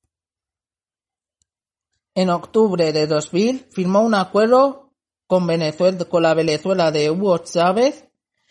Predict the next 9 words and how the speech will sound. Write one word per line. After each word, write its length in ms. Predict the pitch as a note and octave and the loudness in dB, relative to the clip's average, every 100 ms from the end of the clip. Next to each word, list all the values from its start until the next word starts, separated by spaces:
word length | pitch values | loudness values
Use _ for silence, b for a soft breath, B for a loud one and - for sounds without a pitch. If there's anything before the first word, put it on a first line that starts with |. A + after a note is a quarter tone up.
| _ _ | _ _
que 140 | F#3+ F#3 | -2 0
permitió 840 | F#3 E3+ E3 G3+ A3+ B3 - _ | 0 -2 -4 2 2 2 -2 _
a 220 | E3+ E3+ | -2 -2
Cuba 460 | A3 G#3+ A3+ B3 G#3+ | -2 0 2 2 0
importar 680 | F#3+ F3+ - F3 - G#3 G#3+ | -4 -4 -2 0 0 -2 0
petróleo 840 | F#3+ - G3+ G#3 A3+ B3 B3 _ _ _ _ _ _ _ _ _ _ | -2 0 -2 0 2 2 0 _ _ _ _ _ _ _ _ _ _
en 300 | G3 F#3 F3 | -2 -2 0
ventajosas 840 | E3+ E3 E3 D3+ E3+ F#3 F#3+ A#3+ - | -2 -2 -2 -2 0 0 2 0 0
condiciones. 1040 | G3 F3+ F3+ - G3+ A3+ C#4+ D#4 - - | -2 -2 -4 -2 0 2 0 -4 -10 -18